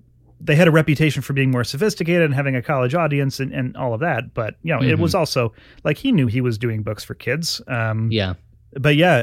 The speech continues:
Speaker 1: uh, it turns out Cornelius Webb's whole Minos Towers scheme, uh, was, uh, he, he, he,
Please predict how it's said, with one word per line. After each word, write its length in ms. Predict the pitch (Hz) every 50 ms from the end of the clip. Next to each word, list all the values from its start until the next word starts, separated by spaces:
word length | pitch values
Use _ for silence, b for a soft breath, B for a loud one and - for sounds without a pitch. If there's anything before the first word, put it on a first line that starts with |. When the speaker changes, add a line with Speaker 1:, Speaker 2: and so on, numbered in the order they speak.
| - 135
Speaker 1:
uh, 40 | 135
it 200 | 139 147 143 127
turns 220 | - 185 185 165 170
out 120 | 170 165 -
Cornelius 480 | - 180 175 175 170 165 156 143 - -
Webb's 260 | 160 151 151 139 -
whole 380 | - 156 156 151 151 147 143 139 151
Minos 420 | 151 143 147 147 151 147 143 - -
Towers 420 | - 143 135 143 147 143 139 -
scheme, 480 | - - - 147 143 143 143 143 143 143 -
uh, 300 | 135 127 120 117 117 113 - B B B B B B B -
was, 360 | 127 127 123 120 113 104 120
uh, 160 | 127 120 123
he, 200 | 123 123 120 156
he, 200 | - - 135 156
he, 380 | - 135 - 135 127 120 120 120